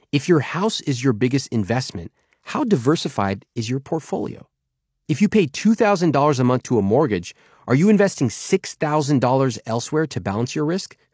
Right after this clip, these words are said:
<laughs> Of course not. Second, the facts show that real estate offers a very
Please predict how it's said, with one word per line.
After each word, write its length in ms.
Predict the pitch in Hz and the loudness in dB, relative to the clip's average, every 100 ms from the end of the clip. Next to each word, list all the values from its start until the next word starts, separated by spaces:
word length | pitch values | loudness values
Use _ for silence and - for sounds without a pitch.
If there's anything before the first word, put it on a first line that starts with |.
| - | -4
<laughs> 380 | - _ - - | -4 _ -12 -4
Of 140 | - | -2
course 300 | - 285 - | 2 0 2
not. 220 | 143 101 _ _ _ _ _ | -4 -6 _ _ _ _ _
Second, 500 | - - 226 214 151 - _ | -12 -2 0 2 0 -2 _
the 100 | - | -4
facts 460 | 131 - 160 214 - | -4 -2 -2 -2 -6
show 460 | - - 107 92 104 _ - | -6 0 0 0 -6 _ -6
that 140 | 113 | -6
real 280 | 113 143 180 | -2 -2 -2
estate 280 | - 170 - | -2 -2 -2
offers 380 | 110 110 131 - | -4 -4 -6 -4
a 140 | 117 | -6
very 540 | 101 92 107 127 156 | -6 -2 0 2 0